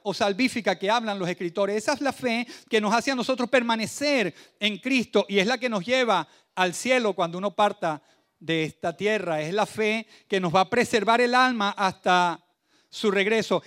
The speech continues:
Esta es la fe del hombre leproso que volvió a ponerse a los pies. No nada más quiero la sanidad del cuerpo, quiero la salvación del alma y vengo y me postro ante Jesús porque Él es el que puede darme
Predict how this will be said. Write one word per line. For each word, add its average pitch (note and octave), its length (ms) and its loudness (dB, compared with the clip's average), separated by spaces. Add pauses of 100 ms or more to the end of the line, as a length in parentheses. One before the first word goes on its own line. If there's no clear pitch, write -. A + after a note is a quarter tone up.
Esta A3+ 260 2
es D4+ 40 0
la C#4 120 2
fe D4 400 0
del A3 240 0
hombre C4+ 240 2
leproso C4+ 520 0
que B3+ 100 0
volvió A3 340 4
a C#4+ 100 0
ponerse C4+ 640 0
a A3 80 2
los G#3+ 140 0
pies. C4 200 0
No D#4 140 0
nada F4 220 4
más E4+ 340 0 (180)
quiero C#4+ 280 8
la C#4+ 100 4
sanidad B3+ 400 2
del B3+ 160 0
cuerpo, E4+ 500 6 (200)
quiero C#4+ 320 8
la B3+ 140 4
salvación A#3+ 520 2
del C4 180 4
alma E4 380 4
y A#3 140 2
vengo C#4 300 2
y C4+ 40 2
me A3+ 120 0
postro C4 460 8
ante G#3+ 220 0
Jesús A#3+ 440 4
porque A#3 280 2
Él B3+ 80 2
es C#4 100 6
el C#4+ 100 2
que C4 100 2
puede B3 400 2
darme F#3+ 480 0